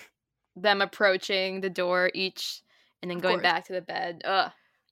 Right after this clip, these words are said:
Speaker 2: Um, I do need to watch Emma over again now just because I'm in the mood.
Speaker 1: It's
Speaker 2: Dang,
Speaker 1: great.
Speaker 2: that movie
Speaker 1: Obviously,
Speaker 2: is
Speaker 1: you
Speaker 2: so
Speaker 1: know.
Speaker 2: I listened to that. That soundtrack is really beautiful,
Speaker 1: Mm-hmm.
Speaker 2: too. I listened to the, um,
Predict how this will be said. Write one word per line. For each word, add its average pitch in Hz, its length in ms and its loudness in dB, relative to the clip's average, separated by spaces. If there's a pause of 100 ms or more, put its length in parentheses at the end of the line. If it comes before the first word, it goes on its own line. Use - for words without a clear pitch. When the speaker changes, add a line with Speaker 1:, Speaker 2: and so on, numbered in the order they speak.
(140)
Speaker 2:
Um, 208 380 -2
I 214 120 -2
do 220 160 -6
need 208 180 -4
to 202 140 -10
watch - 560 -6 (120)
Emma 107 320 -10
over - 240 -10
again - 340 -12
now - 180 -12
just - 240 -18
because 277 200 -20
I'm - 120 -20
in - 80 -20
the - 80 -20
mood. - 340 -18 (300)
Speaker 1:
It's - 180 -18
Speaker 2:
Dang, 180 140 -8
Speaker 1:
great. - 160 -10 (340)
Speaker 2:
that 175 60 -10
movie 180 40 -8
Speaker 1:
Obviously, 175 280 -10
Speaker 2:
is 180 60 -8
Speaker 1:
you 180 40 -12
Speaker 2:
so 175 60 -14
Speaker 1:
know. 185 200 -20 (280)
Speaker 2:
I 226 80 0
listened 269 260 -10
to 269 40 -4
that. 208 180 -4
That 214 200 -2
soundtrack 214 400 -8
is 190 140 -14
really 180 200 -12
beautiful, 190 340 -8
Speaker 1:
Mm-hmm. 180 180 -12
Speaker 2:
too. - 80 -14
I 120 100 -12
listened 233 300 -14
to - 80 -14
the, - 240 -18
um, - 360 -14